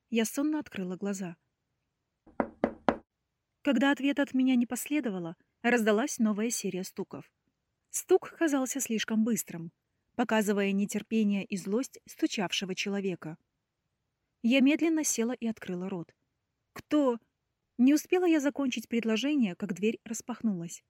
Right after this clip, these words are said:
«Леди, это я». Яркий свет из открытой двери проник в комнату. Похоже, солнце уже зашло, потому что в комнате было темно.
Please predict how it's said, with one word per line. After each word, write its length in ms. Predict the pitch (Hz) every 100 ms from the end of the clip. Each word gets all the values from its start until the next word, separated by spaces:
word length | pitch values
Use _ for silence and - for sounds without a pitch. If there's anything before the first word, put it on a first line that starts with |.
| _ _ -
«Леди, 460 | 208 202 170 160 - _ _ _
это 240 | 233 240
я». 260 | 233 170 147 _ _ _ _ _ _
Яркий 380 | 233 254 254 269
свет 320 | 247 262 294 -
из 120 | 247 -
открытой 460 | 226 - 247 208
двери 320 | 196 220 285 294
проник 400 | 285 214 185 -
в 80 | -
комнату. 540 | 220 180 165 151 160 _ _ _ _ _ -
Похоже, 420 | 262 - 339 320
солнце 400 | - 311 285 269
уже 220 | 262 277
зашло, 480 | 277 - 240 175 - _ _ -
потому 320 | 233 220 214
что 160 | - 220
в 60 |
комнате 380 | - 247 294 -
было 240 | 208 190 185
темно. 460 | - 202 202 160